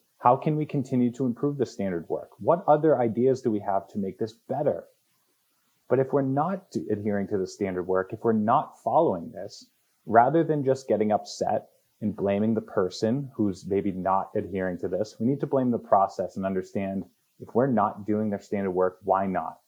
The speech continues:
What is getting in the way? What are the barriers that we need to address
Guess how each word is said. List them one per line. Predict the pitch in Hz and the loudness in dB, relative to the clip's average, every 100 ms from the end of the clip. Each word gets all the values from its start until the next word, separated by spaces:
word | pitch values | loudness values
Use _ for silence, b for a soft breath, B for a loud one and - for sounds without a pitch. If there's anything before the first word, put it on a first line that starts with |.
| _ _ _ | _ _ _
What | - 120 | 2 4
is | 147 139 | 4 0
getting | - 120 117 | 0 2 2
in | 104 | 0
the | 95 | 0
way? | 90 90 | 2 2
What | 85 107 | 2 4
are | 156 | 4
the | 160 | 2
barriers | - 104 113 117 101 95 | 2 4 6 6 6 2
that | 95 | -2
we | 85 98 | -4 -2
need | 98 - | -4 -2
to | 98 | -2
address | 87 82 87 113 - - | -2 -4 -4 -2 -4 -10